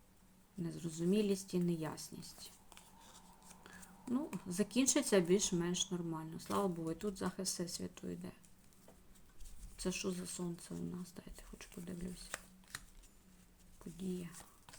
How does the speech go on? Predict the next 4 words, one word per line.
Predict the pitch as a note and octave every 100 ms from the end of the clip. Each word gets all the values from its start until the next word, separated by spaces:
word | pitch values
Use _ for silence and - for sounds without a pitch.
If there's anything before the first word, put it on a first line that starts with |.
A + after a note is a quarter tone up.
| - - - - - - - -
Башня. | F3+ F#3 F#3+ - F#3 F3 - - - - - - - - - - - - - - - - - - - - - - - - - - - - - - -
Ресурси, | E3+ E3 - E3+ - - -
слава | F#3 F3 F3+ F3
Богу. | F3